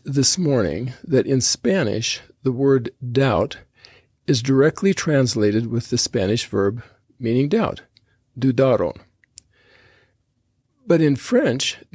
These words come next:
doubt is translated, Moroni began to ask himself.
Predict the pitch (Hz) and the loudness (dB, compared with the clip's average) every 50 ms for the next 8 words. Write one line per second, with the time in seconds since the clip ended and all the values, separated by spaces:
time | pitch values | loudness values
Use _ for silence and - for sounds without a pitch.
0 | 131 131 135 135 110 101 107 143 196 - - - - - 131 120 - - 143 123 | -2 0 2 2 4 2 2 0 -2 -4 -12 -10 -4 -2 -2 -2 0 0 2 2
1 | 113 110 104 110 101 90 80 78 104 135 147 - - - _ _ _ _ _ _ | 2 2 0 0 0 2 2 2 2 0 0 -4 -10 -20 _ _ _ _ _ _
2 | _ _ - 120 120 117 127 135 113 107 104 110 107 113 107 110 104 - - - | _ _ -6 -2 0 2 2 2 2 2 0 0 0 2 2 0 0 -2 -4 -4
3 | - 101 127 127 - - - 107 101 - - - 107 67 69 - - - - - | -2 -2 -2 -2 -2 -4 -4 -4 -2 -2 0 0 0 0 0 -2 -6 -10 -18 -20